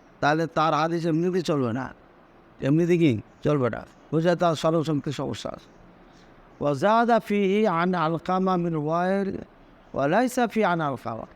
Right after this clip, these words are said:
এখানে আর একটা ভুল করেছে উনি, আল-, আলকামাকে বিরোধী করে দিয়েছে, অথচ আলকামা সনদই নেই। তাহলে কয়টা ভুল হলো? হ্যাঁ, হদিন কে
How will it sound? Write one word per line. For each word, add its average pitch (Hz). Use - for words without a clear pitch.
এখানে 190
আর 196
একটা 247
ভুল 190
করেছে 151
উনি, 135
আল-, 208
আলকামাকে 214
বিরোধী 175
করে 147
দিয়েছে, 123
অথচ 170
আলকামা 196
সনদই 202
নেই। 180
তাহলে 147
কয়টা 180
ভুল 185
হলো? 131
হ্যাঁ, 175
হদিন 190
কে 190